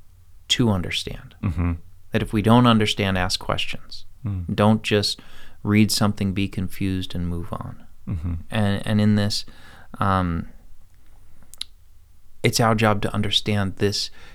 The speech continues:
Speaker 1: this gift that God gave us,
Speaker 2: Mm-hmm.
Speaker 1: um, to understand the mission that we have, to understand who we are.
Speaker 2: Mm-hmm.
Speaker 1: Um, and, and I think that's what, what I hear here, that, that we,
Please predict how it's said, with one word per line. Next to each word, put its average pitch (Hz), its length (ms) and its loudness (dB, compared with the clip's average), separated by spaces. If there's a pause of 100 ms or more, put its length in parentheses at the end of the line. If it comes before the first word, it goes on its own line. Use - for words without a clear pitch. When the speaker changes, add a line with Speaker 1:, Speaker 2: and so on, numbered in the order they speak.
Speaker 1:
this 101 180 2
gift 110 320 4
that 104 160 -2
God 92 300 -4
gave 92 240 -8
us, - 380 -14 (140)
Speaker 2:
Mm-hmm. 87 480 -4
Speaker 1:
um, 92 240 0
to - 120 0
understand 104 540 2
the 98 60 0
mission 101 400 4
that 95 180 -4
we 98 120 -6
have, 98 680 -6 (540)
to - 120 -2
understand 101 500 -2
who 110 220 0
we 98 240 0
are. - 380 -6 (260)
Speaker 2:
Mm-hmm. 90 400 -6
Speaker 1:
Um, 92 400 2
and, 98 400 0
and 104 120 0
I 95 80 -2
think 101 400 -2 (720)
that's 113 280 0
what, 107 320 4
what 110 160 -2
I 95 80 0
hear 95 460 -2
here, 90 480 -4
that, 92 240 -4 (340)
that 107 200 0
we, 117 600 4